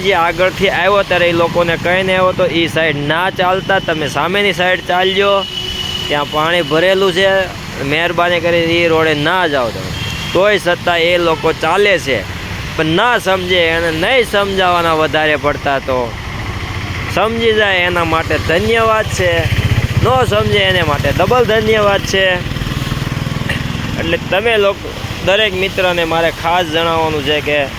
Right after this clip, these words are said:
આવી પરિસ્થિતિ જ્યાં પાણી ભરેલું હોય ત્યાં ના જતા, નકામ અ-, અલગ ટાઈપની પરિસ્થિતિ થઈ શકે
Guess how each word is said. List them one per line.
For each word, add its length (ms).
આવી 280
પરિસ્થિતિ 760
જ્યાં 240
પાણી 340
ભરેલું 380
હોય 200
ત્યાં 360
ના 220
જતા, 500
નકામ 380
અ-, 300
અલગ 300
ટાઈપની 540
પરિસ્થિતિ 640
થઈ 300
શકે 360